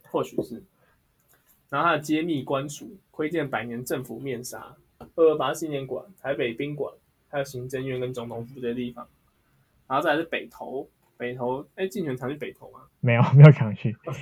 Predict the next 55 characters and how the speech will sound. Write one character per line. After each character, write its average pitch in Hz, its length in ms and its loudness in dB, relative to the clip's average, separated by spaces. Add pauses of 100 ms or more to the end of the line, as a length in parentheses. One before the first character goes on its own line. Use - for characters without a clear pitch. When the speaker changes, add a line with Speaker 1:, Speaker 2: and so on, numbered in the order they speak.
Speaker 1:
<laughs> - 380 -12
那 190 100 -2
有 143 60 -2
去 147 160 -4
过 135 160 -4
吗？ 104 160 -12 (520)
Speaker 2:
有 139 100 8
啊， 175 160 10
是 240 220 6
那 233 80 4
个， 143 520 6 (220)
是 - 160 4
不 214 80 10
是 175 80 10
那 180 160 12
个 156 60 12
图 120 200 6
书 131 160 6
馆 107 360 4
是 110 340 -2
日 120 180 2
本 110 240 -6
时 143 220 -10
代 113 260 -8
的 117 160 -10
东 107 240 -12
西？ 123 300 -20 (100)
Speaker 1:
对， 139 200 2
对， - 20 -6
对， 113 200 -10 (140)
北 127 140 -2
投 131 160 -4
图 131 140 -8
书 139 100 -6
馆、 135 180 -10 (760)
北 131 160 -4
投 143 160 -2
公 170 260 0
园、 120 200 -4
北 123 80 -8
投 123 120 -2
图 127 160 -8
书 139 120 -6
馆。 - 200 -14 (120)
Speaker 2:
北 131 100 4
投， 135 120 8
北 139 140 2
投 123 100 4
公 123 220 2
园。 135 320 -2 (220)
Speaker 1:
对， 127 220 -4
还 151 160 -4
有 143 80 -2
梅 123 240 -6
亭， - 260 -16